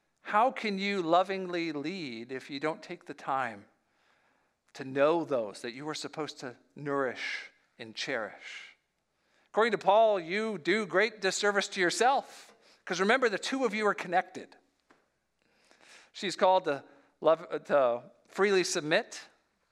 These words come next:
You are called to lovingly lead. And your union is intended for the mutual good of you both and for the glory of God.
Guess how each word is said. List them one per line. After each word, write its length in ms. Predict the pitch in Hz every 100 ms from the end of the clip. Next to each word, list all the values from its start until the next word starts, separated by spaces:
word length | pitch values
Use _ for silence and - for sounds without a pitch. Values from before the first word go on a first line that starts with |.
| _ _
You 140 | 147 147
are 100 | 147
called 640 | - 160 156 165 170 165 -
to 100 | 135
lovingly 480 | 139 156 156 143 135
lead. 440 | 131 160 220 - _ _ _ _ _ _ _ _ _ - - - -
And 240 | 196 214
your 180 | 214 226
union 800 | 208 196 233 269 185 139 165 196 -
is 200 | 190 180
intended 840 | 180 160 - 240 269 143 131 180 _ _ _ _
for 140 | 190
the 120 | 180
mutual 580 | 175 214 285 - 285 285
good 400 | 214 196 247 240 180
of 220 | 214 208
you 160 | 220
both 560 | 180 160 208 180 - - 151
and 180 | 147
for 160 | - 160
the 100 | 147
glory 800 | 147 151 180 185 185 175 175 170 _ -
of 160 | - 143
God. 260 | 139 127